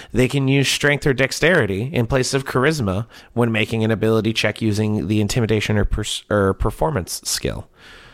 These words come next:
And then, uh, when you reach higher levels, the bonuses that you, at tenth and fifteenth level,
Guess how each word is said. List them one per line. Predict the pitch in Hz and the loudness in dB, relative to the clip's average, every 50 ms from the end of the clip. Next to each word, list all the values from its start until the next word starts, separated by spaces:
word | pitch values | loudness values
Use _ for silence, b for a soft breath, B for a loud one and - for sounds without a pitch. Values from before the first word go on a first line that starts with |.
| B B B B B B B - | B B B B B B B -2
And | 113 113 110 110 | -2 0 0 2
then, | 110 113 110 107 107 107 104 104 104 104 101 | 2 2 2 2 2 2 2 2 2 0 0
uh, | - - 101 101 101 | 0 0 2 2 2
when | 101 107 104 | 2 2 2
you | 104 101 | 2 2
reach | 95 104 101 95 - - - - - | 2 2 2 0 0 -2 -4 -4 -6
higher | - - - 117 110 104 107 | -6 -2 -2 0 0 0 0
levels, | 104 104 98 92 101 101 98 101 98 101 - - | 0 0 0 0 2 2 2 2 0 0 -2 -6
the | - - 104 101 95 95 | -6 -2 0 0 0 0
bonuses | 101 104 101 98 101 - - 107 90 90 - - | 0 -2 -2 -2 -2 -2 -2 -2 -2 -2 -2 -2
that | - 98 73 | 0 0 0
you, | 78 98 95 - - | -2 -4 -6 -6 -4
at | - 113 95 - | -2 -2 -2 -2
tenth | - - 143 120 - | -2 -2 -2 0 -2
and | 110 101 | -2 -2
fifteenth | 120 110 - - 113 101 - - | -2 -2 -2 -2 -4 -4 -2 -2
level, | 104 95 90 92 92 87 95 | -2 0 2 0 0 0 -2